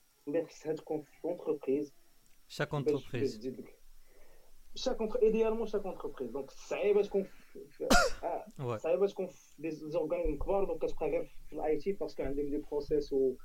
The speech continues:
Speaker 1: وعندهم بزاف د الحوايج. اي دونك اكشيلمون كن-، كنسميتو، كنكونوا كليونتيل وكنمشيو عند دي غران زورغانيزم. اي دونك باقا ديك العقليه ديال كرافاطا، باقا عقليه ديال
Speaker 2: Ouais.
Speaker 1: بزاف د الحوايج، باقا عقليه ديال الكوستيم، مي، مي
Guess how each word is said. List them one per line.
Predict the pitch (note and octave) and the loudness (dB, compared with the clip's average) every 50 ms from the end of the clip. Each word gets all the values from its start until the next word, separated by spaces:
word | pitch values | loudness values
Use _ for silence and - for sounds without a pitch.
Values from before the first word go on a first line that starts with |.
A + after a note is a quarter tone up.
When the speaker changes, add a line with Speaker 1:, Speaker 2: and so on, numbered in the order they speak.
| - - - - - - - - | -14 -16 -16 -18 -18 -16 -12 -8
Speaker 1:
وعندهم | B2 C3 C3+ D3+ D3+ C3 | -6 -2 0 0 -2 -2
بزاف | A#2 - - D3+ D3+ D3 | -4 -2 2 2 2 2
د | - | 0
الحوايج. | - - D3 D3+ E3+ F#3 F#3 D#3 - - - - | -2 -2 0 2 4 4 2 2 -2 -8 -8 -4
اي | C3+ | -2
دونك | C3+ C#3+ C3+ - - - - - - _ - - - - | -2 -2 -2 -4 -10 -16 -18 -20 -20 _ -20 -14 -8 -6
اكشيلمون | F#3+ G3+ G3 - - G3 F3+ F3 E3 E3 F3 F3+ F3+ F3 - - | -6 -6 -6 0 2 4 4 4 2 2 2 2 2 0 0 0
كن-، | E3+ E3 D#3 D3+ C#3 C3 B2 - - | 0 0 0 -2 -4 -6 -6 -8 -6
كنسميتو، | D3 C3+ C3 - C#3 C3+ C3 C3 B2 A2+ | -8 -8 -6 -4 -4 -2 -2 -2 -4 -8
كنكونوا | - C3+ C3 C3 - C#3 C3+ C3+ C3 C3 | -8 -10 -10 -8 -6 -4 -4 -2 -4 -4
كليونتيل | - C3 C3+ C3+ C3 B2 - D3+ C#3+ C3+ | -4 -4 -4 -4 -4 -2 -2 0 0 0
وكنمشيو | C3 - B2 B2 - - B2 | 0 -2 -6 -8 -8 -8 -6
عند | A#2+ B2 A#2 A2 - - | -6 -6 -8 -8 -12 -6
دي | - C3+ | -4 -4
غران | A#2+ A#2+ B2+ C3 B2 | -2 -2 -4 -4 -4
زورغانيزم. | A#2+ B2+ A#2 A2+ C3 C#3+ D#3+ D#3 C3+ C3 | -2 -4 -2 -2 -4 -4 -4 -4 -4 -4
اي | C3+ | -4
دونك | C3 C#3 C3+ - - _ _ _ _ _ _ _ _ _ - _ | -4 -4 -6 -8 -14 _ _ _ _ _ _ _ _ _ -18 _
باقا | - E3 G3+ G3+ - F#3+ | -4 -2 -2 0 0 0
ديك | F#3 - | 0 0
العقليه | D#3 C#3 - - E3 D#3 | -2 -4 -2 -2 0 2
ديال | D3+ D3+ C#3 C3 | 2 2 2 2
كرافاطا، | C#3+ D3 C3+ - C#3+ C#3 C3 - C#3 C3 B2+ | 0 0 0 0 -2 -2 -2 -2 -2 -2 -2
باقا | A#2+ C3 - C3 | -4 -6 -6 -8
عقليه | A2+ A2+ - C3 B2+ C3 C3 | -8 -6 -2 4 4 6 6
ديال | B2+ B2+ A#2 A2 G#2 G2 G2 | 6 4 2 2 0 -2 -4
Speaker 2:
Ouais. | B2 | -8
Speaker 1:
بزاف | A#2+ A#2 A#2 C#3 C3+ C3 | -10 -2 0 2 2 2
د | |
الحوايج، | - - C3 C3 B2+ A2+ | 0 -2 0 0 0 0
باقا | B2 B2+ - B2+ | -2 -4 -2 -2
عقليه | B2+ B2 A2 B2+ | 0 0 0 2
ديال | B2+ C3 | 2 2
الكوستيم، | B2 - C#3 B2+ B2+ - - C3+ B2 A#2+ A#2+ C3 | 2 0 -4 -6 -6 -6 -4 -4 -2 -2 0 2
مي، | D3+ D#3+ D#3 D#3 D3 | 2 2 2 2 0
مي | C#3 D3 D3+ D#3 D#3 - | 0 0 0 2 2 2